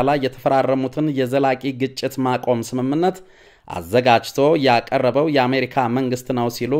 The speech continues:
ከኤርትራ ቴሌቪዥን ጋር ባደረጉት ቃለ ምልልስ ተናግረዋል። ኢሳያስ አሜሪካ የግጭት ማቆም ስምምነቱ በጥድፊያ እንዲፈረም ያደረገችው ህወሓትን ከሙሉ ሽንፈት ለማዳን ነበር ብለዋል። ኢትዮጵያና ኤርትራ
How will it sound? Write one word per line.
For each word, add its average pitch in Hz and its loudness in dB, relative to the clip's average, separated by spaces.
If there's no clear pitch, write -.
ከኤርትራ 131 -2
ቴሌቪዥን 120 -4
ጋር 151 2
ባደረጉት 139 2
ቃለ 120 0
ምልልስ 107 -4
ተናግረዋል። 85 -8
ኢሳያስ 117 2
አሜሪካ 117 0
የግጭት 127 -4
ማቆም 123 -2
ስምምነቱ 117 -4
በጥድፊያ 120 -4
እንዲፈረም 120 -2
ያደረገችው 120 0
ህወሓትን 151 4
ከሙሉ 139 2
ሽንፈት 123 -4
ለማዳን 113 0
ነበር 90 -8
ብለዋል። 82 -8
ኢትዮጵያና 104 0
ኤርትራ 117 0